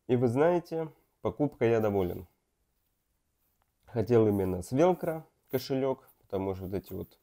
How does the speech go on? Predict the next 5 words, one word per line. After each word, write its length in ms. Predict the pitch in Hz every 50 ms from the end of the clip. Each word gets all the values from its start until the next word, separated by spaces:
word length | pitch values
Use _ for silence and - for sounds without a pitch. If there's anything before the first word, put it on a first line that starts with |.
| _ _
бумаженьки, 760 | - 101 110 107 101 98 87 92 92 87 - - 92 95 87 - _ _ -
которые 400 | 92 87 - 98 95 92 90 90
просто 360 | - - - 87 - - -
так 220 | - - - - _ _ _ _ _ _ _ _
хлобучатся, 920 | _ - - 107 107 113 123 156 151 - 156 131 - - 139 127 123 123